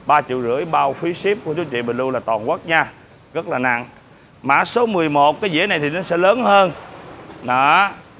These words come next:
kích cỡ nó sẽ lớn hơn luôn nha anh chị mình ha. Vẽ nó rất là đẹp hơn rất là nhiều. Chiều cao là chín mươi chín. Đó, gần một mét nha. Một ly nó là một mét thôi. Chín mươi chín nha anh chị mình ha. Đó, nếu em đo ngang như vậy là chín mươi chín.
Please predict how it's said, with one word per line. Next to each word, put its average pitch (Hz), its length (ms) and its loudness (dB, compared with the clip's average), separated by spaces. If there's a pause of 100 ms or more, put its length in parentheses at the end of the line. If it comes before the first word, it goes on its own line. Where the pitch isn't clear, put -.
(280)
kích 247 180 -4
cỡ 156 260 4
nó 208 80 -6
sẽ 165 140 -4
lớn 208 260 2
hơn 185 220 2
luôn 175 200 2
nha 170 60 0
anh 185 120 -2
chị 185 80 -4
mình 147 180 -2
ha. 170 260 2 (520)
Vẽ 120 360 -2
nó 202 100 -4
rất 175 280 -8
là 135 60 -8
đẹp 113 240 -4
hơn 143 160 -8
rất 185 140 -12
là 151 80 -4
nhiều. 135 360 -2 (800)
Chiều 151 200 -2 (100)
cao 175 280 4
là 160 100 -2
chín 233 320 -4
mươi 202 160 -4
chín. 285 300 -2 (440)
Đó, 151 600 0
gần 143 180 0
một 139 160 -4
mét 220 220 -2
nha. 196 260 2 (420)
Một 123 140 -10
ly 175 220 0
nó 185 100 -4
là 151 100 2
một 131 180 -4
mét 190 180 -2
thôi. 170 240 2 (560)
Chín 208 220 -2
mươi 180 100 0
chín 190 220 -4
nha 226 80 -4
anh 170 80 -4
chị 170 180 -6
mình 143 160 -4
ha. 170 240 2 (760)
Đó, 127 360 0
nếu 196 100 -4
em 175 120 -4
đo 151 140 2
ngang 156 220 -2
như 156 140 -4
vậy 135 100 0
là 127 100 0
chín 185 260 -8
mươi 165 80 -6
chín. 185 320 -8